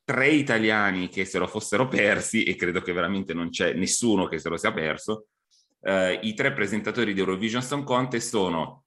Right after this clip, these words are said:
tenetevi forte, Alessandro Cattelan, e non lo sapevamo, Laura Pausini, e non lo sapevamo, e soprattutto Mika, e non lo sapevamo neanche in questo caso. Quindi c'è proprio la sorpresa nella sorpresa.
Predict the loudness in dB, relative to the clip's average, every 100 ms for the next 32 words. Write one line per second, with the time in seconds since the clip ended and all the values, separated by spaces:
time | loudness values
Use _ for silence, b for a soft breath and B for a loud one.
0 | -4 0 2 2 0 2 2 2 0 -2
1 | -4 -8 _ -4 -2 0 0 2 2 0
2 | -2 0 -2 0 -2 -4 -16 _ _ _
3 | _ -4 -2 -2 -4 -6 -4 -2 -2 -2
4 | -4 -6 b b b -8 0 2 4 4
5 | 4 2 2 0 -2 -4 2 4 4 2
6 | -2 -2 0 -2 -2 -6 -8 -8 -6 -4
7 | -4 -4 -4 2 6 6 4 0 -4 -2
8 | 2 2 0 -6 -6 -4 -2 -4 -6 -8
9 | -8 -6 -6 -2 -4 -2 -4 -4 -8 -18
10 | -20 _ -2 0 2 -2 -4 -8 -2 -2
11 | 0 -4 -4 B B 0 0 2 0 2
12 | 2 4 2 2 0 -4 -4 -4 -2 -2
13 | -4